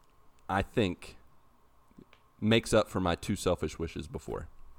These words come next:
And it's to give every person in the world a dream or vision and personal conversation with Jesus Christ. Nothing elaborate, five, ten, fifteen minutes,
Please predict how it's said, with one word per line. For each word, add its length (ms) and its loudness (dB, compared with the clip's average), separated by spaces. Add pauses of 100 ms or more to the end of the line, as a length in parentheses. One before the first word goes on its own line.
(720)
And 120 2
it's 180 0
to 80 -2
give 360 4
every 320 6
person 640 0 (1600)
in 160 2
the 80 4
world 440 2 (480)
a 100 0
dream 560 2
or 160 0
vision 540 2 (840)
and 180 -2
personal 340 0
conversation 680 0
with 120 -2
Jesus 340 -6
Christ. 480 -6 (560)
Nothing 240 -4
elaborate, 480 4 (640)
five, 520 -2
ten, 440 0 (200)
fifteen 400 -2
minutes, 480 -4